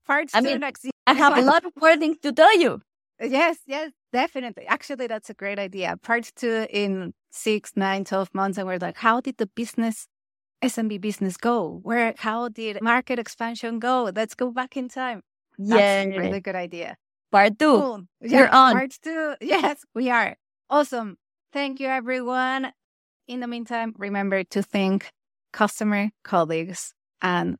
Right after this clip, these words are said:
Speaker 1: let's go and have some impact. Ciao,
Speaker 2: Thank you so
Speaker 1: ciao.
Speaker 2: much. Bye-bye.
Speaker 1: Thanks so much for listening. Your time and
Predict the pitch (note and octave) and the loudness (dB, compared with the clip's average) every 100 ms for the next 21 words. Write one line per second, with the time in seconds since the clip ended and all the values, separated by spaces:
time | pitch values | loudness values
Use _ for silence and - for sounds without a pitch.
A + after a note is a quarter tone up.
0 | - D3+ - - D3 - - - - - | -10 -12 -8 -6 -6 -8 -10 -10 -10 -14
1 | - - - _ _ _ _ _ _ - | -16 -14 -18 _ _ _ _ _ _ -4
2 | - - G#3+ A3+ - G3 F3+ E3+ - _ | 0 4 4 4 4 2 0 -12 -20 _
3 | - A3 A3+ A3 G#3+ A3 G#3 _ C#4+ C4+ | 4 8 10 10 10 6 0 _ 2 2
4 | C#4 - C#4 B3 A#3+ - A#3+ A3+ A3 G#3+ | -2 -2 -2 0 -4 -4 -6 -4 -2 -4
5 | - G3 F#3 F3+ A3 A3 G#3 C4 B3+ C4 | -4 -6 -6 -6 -2 -4 -4 -6 -4 -2
6 | B3+ | -4